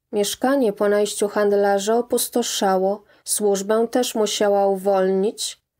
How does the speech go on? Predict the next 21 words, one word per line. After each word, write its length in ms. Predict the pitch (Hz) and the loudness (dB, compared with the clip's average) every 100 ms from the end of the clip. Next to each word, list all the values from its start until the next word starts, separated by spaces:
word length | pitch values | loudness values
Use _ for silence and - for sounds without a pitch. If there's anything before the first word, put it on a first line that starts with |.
| _ _ _ | _ _ _
Przy 180 | - 208 | -8 -4
pożegnaniu 680 | 214 208 208 226 269 254 196 | -2 -2 -2 0 0 0 0
z 80 | |
Jędrusiową 760 | 202 208 202 208 - 202 208 233 | 0 0 0 -2 -2 0 0 0
rozpłakała 760 | 247 - 262 254 - 202 196 196 | -2 -2 -2 -2 0 0 0 -2
się, 440 | - - 208 226 - _ _ - | -4 -2 -4 -4 -12 _ _ -6
ale 160 | - 220 | -2 -2
cóż 340 | - 202 285 | -2 -2 0
miała 380 | 226 214 214 220 | 0 2 2 2
robić? 640 | 233 247 208 202 - - - _ _ _ _ - | 2 0 0 -4 -6 -14 -16 _ _ _ _ -4
W 40 | |
obecnych 580 | 214 214 269 - 226 196 | 0 0 0 0 0 0
warunkach 680 | 208 208 277 311 311 302 - | 0 2 0 0 -2 -4 -2
nie 140 | 220 | -2
mogła 360 | 208 208 214 214 | 0 2 2 2
nawet 340 | 214 208 208 | 0 0 -2
marzyć 440 | 233 240 226 208 202 | -2 0 0 -2 -2
o 60 | |
posiadaniu 640 | 196 208 - 202 202 208 202 | -4 -4 -2 0 0 0 0
własnego 680 | 196 196 - 208 202 202 202 | 0 -2 -2 -2 0 0 0
mieszkania. 760 | 202 196 - 214 202 196 196 | -2 -4 -4 -2 0 -2 -6